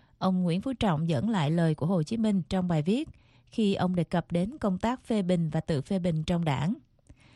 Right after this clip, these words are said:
Bài viết định hướng đánh dấu lần tái xuất hiện tiếp theo sau ba lần vắng bóng kể từ lần xuất hiện trở lại đầu tiên của ông Trọng vào giữa tháng năm, sau một tháng vắng mặt trước đó vì tình trạng sức khỏe bị ảnh hưởng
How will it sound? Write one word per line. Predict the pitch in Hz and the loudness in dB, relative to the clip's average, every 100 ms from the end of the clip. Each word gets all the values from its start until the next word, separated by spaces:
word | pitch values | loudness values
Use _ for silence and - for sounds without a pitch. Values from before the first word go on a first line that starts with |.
| - - | -20 -4
Bài | 247 226 | -2 0
viết | 349 349 | -2 0
định | 202 175 | -2 0
hướng | 214 254 339 | 0 0 0
đánh | 226 | -2
dấu | 254 226 247 | 0 0 0
lần | 277 196 185 | 0 0 0
tái | 190 196 | -2 -4
xuất | - 311 | -4 -8
hiện | 262 190 165 - | -4 -2 -4 -4
tiếp | - 269 | -6 -4
theo | 254 208 196 160 | 0 2 2 0
sau | - 202 190 | -2 0 0
ba | 185 185 | 0 0
lần | 185 175 165 | 2 0 0
vắng | 185 233 | -2 0
bóng | 202 220 349 - - - - | 0 -2 -4 -16 -20 -14 -2
kể | 170 147 | 0 0
từ | - 214 | 0 0
lần | 185 175 | 0 -2
xuất | 339 320 | -6 -4
hiện | 196 170 | -2 -2
trở | - 82 | -2 -2
lại | 208 175 | 0 0
đầu | 160 170 | 0 0
tiên | 165 202 185 | 0 0 0
của | - | -2
ông | 170 190 | -2 0
Trọng | 185 143 156 | 0 0 0
vào | 156 | 0
giữa | 151 | -2
tháng | - 247 233 | -2 -2 0
năm, | 226 202 175 - - - - | 2 2 -2 -8 -20 -20 -10
sau | - 240 | -2 0
một | 190 165 | 0 0
tháng | 190 202 269 | 0 0 -2
vắng | 220 262 | -2 -2
mặt | 262 - | -2 -4
trước | 269 220 | -4 -2
đó | 190 190 311 - | 0 0 -4 -4
vì | 202 | -2
tình | 175 180 170 | -2 -2 -2
trạng | 180 143 | 0 -2
sức | - 294 | -4 -4
khỏe | - 143 | -2 -2
bị | 185 156 | -2 -2
ảnh | 143 | -2
hưởng | 190 143 156 | -2 0 0